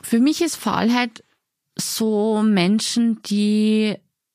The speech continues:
eben Tätigkeiten von sich fernhalten, weil sie zu träge dafür sind.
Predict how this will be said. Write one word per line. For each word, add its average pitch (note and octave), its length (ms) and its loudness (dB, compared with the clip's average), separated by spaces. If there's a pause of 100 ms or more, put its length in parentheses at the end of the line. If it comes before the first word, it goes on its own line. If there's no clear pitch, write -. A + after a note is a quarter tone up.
(180)
eben G3+ 580 0
Tätigkeiten G3 800 -4
von F#3+ 240 0
sich F3+ 200 -6
fernhalten, G#3 1080 -2
weil F#3 220 -2
sie F3+ 200 -8
zu - 200 -6
träge E3+ 580 -4
dafür A3+ 340 -4
sind. C#4+ 420 -6